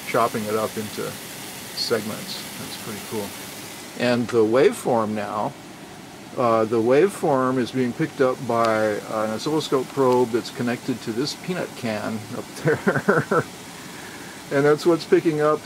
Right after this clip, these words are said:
the waveform, and the, um, we're looking at that at two hundred volts per division, right?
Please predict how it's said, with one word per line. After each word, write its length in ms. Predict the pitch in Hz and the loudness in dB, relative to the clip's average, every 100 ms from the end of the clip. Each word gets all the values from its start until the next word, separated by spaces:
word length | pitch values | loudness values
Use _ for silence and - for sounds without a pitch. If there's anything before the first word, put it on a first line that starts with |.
| - | 2
the 140 | 135 | 6
waveform, 840 | 127 139 156 165 120 113 107 135 - | 8 8 6 4 2 2 4 0 -2
and 360 | 123 110 113 113 | -2 0 2 0
the, 420 | 104 113 113 110 107 | -2 -2 0 2 4
um, 340 | 104 101 98 90 - - - - | 4 2 -2 -10 -16 -16 -14 -4
we're 100 | 127 | 0
looking 240 | 139 139 | 2 2
at 120 | 123 | -2
that 260 | 135 127 123 | 2 2 2
at 140 | 110 - | 0 0
two 140 | 170 | -2
hundred 260 | 156 135 113 | 0 -2 0
volts 340 | 120 135 131 | 4 4 2
per 200 | - 120 | 0 -2
division, 540 | 101 101 135 127 101 98 - - - - - - - - | 0 2 4 2 -2 -6 -10 -12 -12 -14 -16 -18 -16 -8
right? 260 | 110 120 | -6 -4